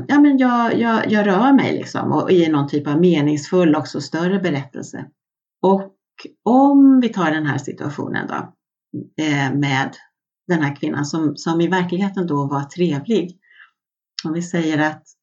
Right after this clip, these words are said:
nu hittar vi på då, du får nog hjälpa till här lite grann, eh, om, om du kan.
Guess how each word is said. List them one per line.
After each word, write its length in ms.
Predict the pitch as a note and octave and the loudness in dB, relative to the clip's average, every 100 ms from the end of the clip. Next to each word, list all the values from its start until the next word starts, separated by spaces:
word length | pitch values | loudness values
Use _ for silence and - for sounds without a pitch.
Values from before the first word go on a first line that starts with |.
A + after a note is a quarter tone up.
| _ _ - | _ _ -4
nu 100 | F3+ | 0
hittar 320 | F#3 F3+ F#3+ | 0 0 2
vi 120 | F3+ | 2
på 280 | F3 G#3+ F3+ | 2 2 2
då, 320 | - E3+ F3 | 0 -2 -2
du 100 | F#3+ | -2
får 120 | G3+ B3 | 2 4
nog 120 | A3+ | 4
hjälpa 280 | F#3 F3 F3+ | 2 0 -4
till 280 | - A#3+ | -2 0
här 140 | F3 D3+ | 0 -2
lite 200 | - - | -4 -6
grann, 280 | - - - - | -4 -4 -6 -8
eh, 440 | D#3+ D#3+ D3+ C#3+ | -6 -2 -2 -2
om, 180 | D#3+ D3+ - | -4 -4 -2
om 160 | F#3+ E3+ | 0 0
du 100 | E3 | 0
kan. 360 | D#3+ F#3+ - | -2 -4 -8